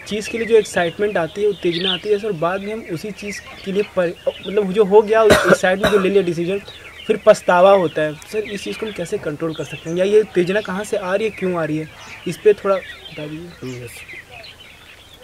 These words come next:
Speaker 2: उत्तेजना कहाँ से आती है? उत्तेजना संस्कार है, वहाँ से आती है। वहीं
Speaker 1: सर,
Speaker 2: से
Speaker 1: द-
Speaker 2: उत्तेजना भी आती है, वहीं से पछतावे भी आते हैं।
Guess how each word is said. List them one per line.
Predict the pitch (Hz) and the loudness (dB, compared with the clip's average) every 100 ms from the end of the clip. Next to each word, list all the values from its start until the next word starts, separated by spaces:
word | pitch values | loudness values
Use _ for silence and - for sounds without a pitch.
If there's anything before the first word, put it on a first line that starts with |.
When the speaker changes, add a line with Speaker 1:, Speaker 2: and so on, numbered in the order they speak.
| 523 - - | -20 -18 -18
Speaker 2:
उत्तेजना | - - 110 107 123 185 | -16 -10 -8 -6 -4 -2
कहाँ | 196 - 151 | -4 -4 -4
से | - 78 | -4 -6
आती | 104 - - - - | -10 -10 -18 -18 -14
है? | |
उत्तेजना | 98 107 - 95 107 143 156 | -14 -14 -14 -12 -8 -4 -4
संस्कार | - 117 - 131 143 160 | -6 -10 -8 -2 0 2
है, | |
वहाँ | 147 135 160 | -2 -4 -6
से | - | -6
आती | 175 160 - 165 | -6 -6 -6 -6
है। | 160 143 - - - - - - - - - - - 120 | -8 -10 -20 -20 -20 -20 -20 -20 -20 -20 -20 -20 -14 -4
वहीं | 143 | 2
Speaker 1:
सर, | 170 | 4
Speaker 2:
से | 190 | 6
Speaker 1:
द- | |
Speaker 2:
उत्तेजना | 156 - 147 151 185 | 4 4 2 2 4
भी | 190 | 4
आती | 185 170 190 | 4 2 -2
है, | 170 | 0
वहीं | 156 151 | 0 0
से | |
पछतावे | 147 131 - 135 147 | -2 -4 -2 0 0
भी | 180 190 | 0 0
आते | 175 - 165 | -2 -4 -6
हैं। | 165 | -6